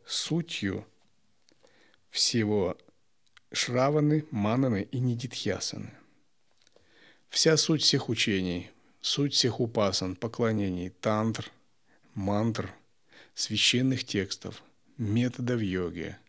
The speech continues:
аналитических медитаций, она сводится к пребыванию в природе ума.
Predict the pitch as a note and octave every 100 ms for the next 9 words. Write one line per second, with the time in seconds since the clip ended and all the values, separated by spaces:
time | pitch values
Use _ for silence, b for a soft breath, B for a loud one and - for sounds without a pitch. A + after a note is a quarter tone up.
0 | - G2 G2 G2 - A#2 B2 - B2 -
1 | A#2+ A#2 A2+ F#2+ - - - - _ B
2 | B B B B B - G2+ G#2+ C3 C#3+
3 | D#3+ - - - A2 G2+ G2 A#2 - D#3+
4 | - - F3 D#3 A2+ G2 G#2 B2 - G2
5 | F2+ F2+ F2+ F2+ E2+ D#2 -